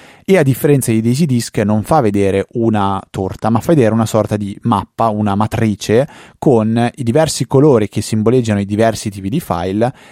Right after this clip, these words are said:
e, eh, la dimensione di queste griglie rappresentano quanto grandi sono questi file. Io l'ho usato in maniera molto comoda per fare pulizia su delle, dei dischi di rete e ho usato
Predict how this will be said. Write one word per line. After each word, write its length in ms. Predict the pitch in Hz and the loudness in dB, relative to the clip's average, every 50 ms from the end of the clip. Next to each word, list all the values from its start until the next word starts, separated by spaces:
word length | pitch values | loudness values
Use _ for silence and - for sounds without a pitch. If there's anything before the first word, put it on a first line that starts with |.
| - - _ | -20 -20 _
e, 280 | _ 156 151 147 147 - | _ 0 0 0 0 -2
eh, 260 | _ 131 113 110 104 | _ 0 2 2 2
la 140 | 101 104 107 | 2 2 0
dimensione 560 | 110 120 123 123 120 117 - - - 151 120 | 2 2 4 4 4 2 2 0 0 0 2
di 100 | 104 98 | 0 -2
queste 320 | 95 - 107 - - 165 156 | 0 -2 -4 0 0 -2 -2
griglie 460 | 135 127 120 104 101 104 101 104 107 | 0 0 0 0 0 0 0 0 0
rappresentano 560 | - 107 - - 117 110 110 101 - 107 104 | 0 -2 -4 -4 -4 -4 -2 -2 0 -2 -2
quanto 560 | - - 113 110 107 110 104 - 120 117 113 - | 0 0 0 2 2 0 0 0 0 0 0 -2
grandi 520 | - 135 117 107 101 101 98 101 101 104 | -4 -2 0 0 0 0 -2 -2 -2 -2
sono 320 | 98 - - 95 92 95 | -4 -4 -6 -6 -6 -6
questi 420 | - - 90 87 - - - 95 90 | -6 -8 -10 -10 -10 -12 -14 -14 -14
file. 480 | - - 90 82 85 85 85 87 87 - _ _ _ _ _ _ _ _ _ _ _ _ _ _ _ _ | -10 -10 -10 -10 -8 -10 -12 -12 -14 -14 _ _ _ _ _ _ _ _ _ _ _ _ _ _ _ _
Io 120 | - 175 135 | 0 0 2
l'ho 100 | 110 120 | 2 0
usato 440 | 123 127 107 95 - - 139 156 | 0 0 0 0 0 -2 -2 -2
in 100 | - 120 | -2 -4
maniera 300 | 104 110 120 110 98 - | -4 -2 -2 -2 -2 -2
molto 200 | 107 107 110 - | -2 -2 -2 -2
comoda 240 | - - 117 110 107 | -2 -2 0 0 0
per 140 | 101 110 104 | -2 -2 -4
fare 200 | - - 101 95 | -2 -2 -4 -2
pulizia 380 | 98 117 139 147 - - 107 104 | -4 -8 -10 -10 -8 -6 -6 -6
su 140 | - - | -6 -8
delle, 340 | 107 101 98 92 95 98 95 - - - - - - _ _ | -6 -4 -4 -2 -2 -4 -6 -6 -16 -20 -20 -20 -20 _ _
dei 160 | - 120 113 | -2 0 0
dischi 300 | 104 101 - - - 104 | 0 0 -4 -6 -10 -6
di 120 | 98 101 | -4 -4
rete 300 | 95 85 82 87 - - | -4 -4 -6 -8 -10 -10
e 140 | - 185 190 | -4 0 0
ho 40 | 220 | 2
usato 500 | 196 139 127 98 101 - 185 185 185 - | 2 2 0 -2 0 0 0 0 0 -4